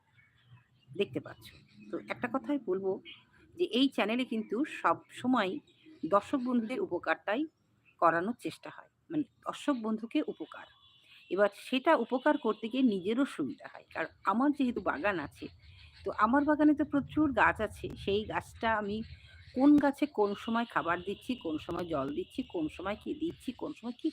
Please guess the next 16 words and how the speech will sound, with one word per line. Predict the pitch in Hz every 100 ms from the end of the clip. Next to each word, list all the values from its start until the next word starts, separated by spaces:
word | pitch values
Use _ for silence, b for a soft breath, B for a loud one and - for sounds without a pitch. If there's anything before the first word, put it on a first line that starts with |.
| -
পরিচর্যা | 202 208 247 - 262
করছি, | - 262 - - 320 _ B B B - 196
ডিটেলস | 269 277 330 349 -
কিন্তু | 240 214 214 233
আমি | 160 311 254 - _ - _ -
কি | 381
করি, | - 180 285 - - - _
উম, | 156 151 151
গ্রিন | 180 202
স্টুডিও, | 220 - 165 156 160
হ্যালো | 170 - - 175 180
দিদি। | 165 160 - - _ _ B B _
হ্যাঁ, | 190 185
গুড | 185 220
ইভিনিং | 233 240 240 240 233 - -
ভাই, | 180 202